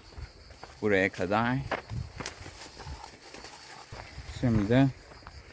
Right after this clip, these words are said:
şöyle oradaki buruna ilerleyeceğiz. Burnun arkasında ne var? Oraya bakacağız. Oradan da kendimize uygun bir yer seçeceğiz.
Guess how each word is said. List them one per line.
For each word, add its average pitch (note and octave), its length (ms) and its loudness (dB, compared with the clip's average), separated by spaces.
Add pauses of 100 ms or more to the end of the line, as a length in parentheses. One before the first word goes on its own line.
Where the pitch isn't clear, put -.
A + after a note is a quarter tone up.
(720)
şöyle A#2 560 8 (1080)
oradaki A2+ 520 6 (480)
buruna A#2+ 280 12
ilerleyeceğiz. A2 800 10
Burnun A2+ 280 10
arkasında A2+ 680 8
ne A#2 160 10
var? A2+ 260 8 (440)
Oraya G#2 300 12
bakacağız. B2 520 6 (720)
Oradan G#2+ 540 10
da B2+ 160 6 (460)
kendimize G#2+ 440 6
uygun A2+ 320 8
bir A2 40 8
yer A#2 260 8 (1120)
seçeceğiz. G2+ 720 2